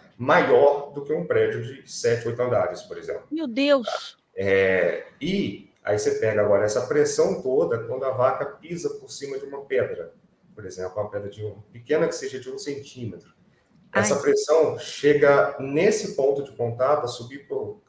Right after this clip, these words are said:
Speaker 1: na casa dos duzentos quilos força. Um conque-, um concreto padrão que a gente tem de mercado suporta, sem trincar, sem, sem realmente se romper, em torno de cento e cinquenta quilos. Então, você perceba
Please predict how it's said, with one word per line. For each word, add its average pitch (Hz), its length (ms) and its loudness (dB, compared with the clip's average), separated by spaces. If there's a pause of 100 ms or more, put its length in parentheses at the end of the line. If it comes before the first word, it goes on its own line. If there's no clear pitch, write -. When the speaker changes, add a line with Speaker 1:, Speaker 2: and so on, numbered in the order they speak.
Speaker 1:
na 113 140 -6
casa 131 300 -4
dos - 160 -16
duzentos 143 560 -4
quilos 117 320 -12
força. - 420 -16 (580)
Um 147 220 2
conque-, 175 640 4
um - 100 -10
concreto - 640 0
padrão 131 580 2
que - 100 -12
a 104 60 -8
gente 107 220 -8
tem 110 160 -2
de 110 80 -8
mercado 107 500 -2
suporta, 123 1040 2
sem 147 360 -2
trincar, 113 800 -4
sem, 110 640 -4
sem 107 800 -6
realmente 104 600 -6 (180)
se - 160 -8
romper, 143 680 0
em 143 120 -6
torno 139 320 2
de 143 120 -4
cento 139 320 0
e - 20 -8
cinquenta 101 500 -6
quilos. - 440 -14
Então, 104 180 -4
você - 120 -6
perceba - 680 -4